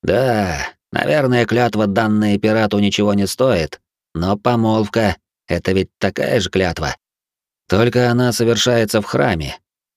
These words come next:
и я не собираюсь говорить с Сюго Накано. Для этого есть Аяка. Сестра не меньше нас заинтересована в получении жемчуга, и если понадобится, она вывернет Сюго наизнанку».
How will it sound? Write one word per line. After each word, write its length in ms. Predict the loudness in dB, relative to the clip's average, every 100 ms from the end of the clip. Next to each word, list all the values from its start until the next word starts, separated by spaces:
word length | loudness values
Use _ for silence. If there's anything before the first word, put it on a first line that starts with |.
| -2
и 100 | 0
я 160 | 2 2
не 120 | 0
собираюсь 560 | 0 2 2 2 0 0
говорить 400 | -2 0 -2 -4
с 60 |
Сюго 360 | -4 -2 0 -2
Накано. 600 | -2 -2 -2 -2 -4 -6 _ _ _ _ -8
Для 200 | -2 0
этого 320 | 0 0 0
есть 360 | 2 0 -2 -4
Аяка. 580 | -2 0 -2 -4 -12 -12 _ _ _ _ _ -6
Сестра 420 | -2 -2 -2 0
не 120 | 0
меньше 320 | 0 0 0 0
нас 240 | 0 0
заинтересована 840 | 0 -2 0 -2 0 0 0 -2
в 60 | -2
получении 540 | -2 0 0 0 -2
жемчуга, 580 | -2 -4 -4 -4 -4 -6 _ _ _ _ -2
и 60 | 0
если 320 | 0 0 0
понадобится, 720 | 0 0 2 2 0 0 0
она 240 | 0 2
вывернет 500 | 2 2 0 0 -2
Сюго 340 | -2 0 2 2
наизнанку». 760 | 0 0 0 -2 -2 -4